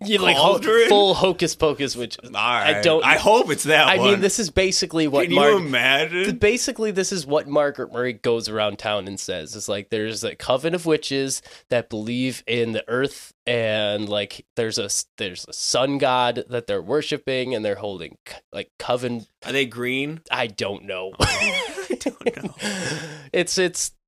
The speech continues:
Speaker 1: basically the he-, the Hex Girls from, uh, Scooby-Doo.
Speaker 2: Oh, no, well, then I'm okay with it.
Speaker 1: Yeah, th-, honestly.
Speaker 2: <laughs> I'm getting lost in the woods, too. <laughs> No, I'm just kidding. <laughs>
Speaker 1: Br-, but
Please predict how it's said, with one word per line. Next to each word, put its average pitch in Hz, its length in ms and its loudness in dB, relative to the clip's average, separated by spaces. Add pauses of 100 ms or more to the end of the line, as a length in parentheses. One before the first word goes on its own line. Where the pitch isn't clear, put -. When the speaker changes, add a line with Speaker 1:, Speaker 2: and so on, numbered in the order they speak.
Speaker 1:
basically 151 680 2
the 117 220 0
he-, 113 260 0
the 113 160 0
Hex 113 280 -4
Girls 82 340 -12
from, 90 260 -10
uh, 65 140 -12
Scooby-Doo. - 440 -14
Speaker 2:
Oh, 120 160 4
no, 104 180 -4
well, 95 120 -6
then 107 140 -8
I'm 113 120 -8
okay 101 220 -12
with 90 120 -14
it. 92 140 -12
Speaker 1:
Yeah, 110 140 0
th-, 107 180 -6
honestly. - 400 -12
Speaker 2:
<laughs> - 1200 0
I'm 120 80 -10
getting 117 200 -8
lost 101 220 -4
in 113 60 -10
the 107 60 -10
woods, 101 240 -6
too. 233 380 -6
<laughs> - 80 -10
No, 170 160 4
I'm - 140 2
just 359 160 -4
kidding. 208 240 2
<laughs> - 1400 -2
Speaker 1:
Br-, 214 240 4
but 156 300 2